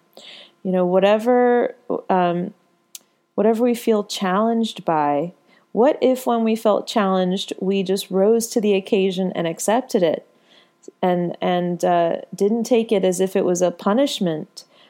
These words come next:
but as something that we, a lesson, a schooling that we could be brave and have courage through? You know, in order to change the world, we have to change ourselves. And in order to do that, we must accept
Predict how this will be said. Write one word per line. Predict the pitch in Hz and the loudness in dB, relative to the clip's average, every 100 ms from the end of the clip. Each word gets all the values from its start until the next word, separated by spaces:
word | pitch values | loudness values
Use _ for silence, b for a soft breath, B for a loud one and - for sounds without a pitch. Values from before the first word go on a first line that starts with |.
| b 196 | b 2
but | 196 | 4
as | 190 190 190 - - | 4 2 -4 -8 -10
something | - - 240 262 220 | -4 0 0 2 0
that | 190 185 | 0 0
we, | 190 190 - | 0 0 2
a | 185 | 2
lesson, | 185 214 247 226 196 180 175 - | 2 2 0 -2 0 0 -4 -4
a | 185 180 | -4 -2
schooling | - 214 247 254 226 190 185 - | -4 -2 2 2 2 0 -4 -4
that | 196 - | -4 -2
we | 202 196 | -2 -2
could | - 202 | -2 -4
be | 196 190 | -2 -4
brave | 190 190 233 240 | 0 2 2 2
and | 202 | 0
have | 208 180 | -2 -4
courage | - 220 254 226 - | -2 0 2 -2 -6
through? | 202 170 180 _ _ _ _ _ _ _ _ _ - | -4 -2 -4 _ _ _ _ _ _ _ _ _ -14
You | 226 | -4
know, | 190 | 0
in | 185 | 0
order | - 214 254 262 | 2 2 2 0
to | 262 | -2
change | 220 233 226 220 | -2 0 0 0
the | 214 | -2
world, | 190 185 175 170 170 - B B B B B | 0 2 2 2 0 -6 B B B B B
we | 196 | 0
have | 196 196 | 2 0
to | 220 | -2
change | 202 202 196 190 | 0 0 0 0
ourselves. | 185 - 180 175 175 | -2 0 2 2 0
And | - 185 | -2 -2
in | 180 | 0
order | 185 202 214 | 0 0 -4
to | - 196 | -4 -4
do | 190 180 | 0 0
that, | 170 160 - | 0 -2 -4
we | 185 | -4
must | 175 180 180 | -2 -4 -2
accept | 185 180 - 175 170 - | -4 -4 -2 -2 -2 -8